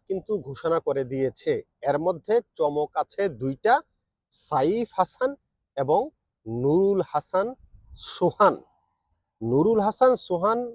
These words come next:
বেশ কিছুদিন ধরেই তাকে নিয়ে আলোচনা চলছিল, সে কেন দলে নাই, তাকে দলে নেওয়া হয়েছে, কিন্তু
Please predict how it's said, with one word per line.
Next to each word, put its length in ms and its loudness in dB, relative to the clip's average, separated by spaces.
বেশ 360 0
কিছুদিন 440 0
ধরেই 440 2
তাকে 360 2
নিয়ে 240 2
আলোচনা 520 2
চলছিল, 580 0
সে 360 2
কেন 260 2
দলে 400 4
নাই, 300 0
তাকে 240 -2
দলে 260 2
নেওয়া 200 0
হয়েছে, 340 0
কিন্তু 460 -6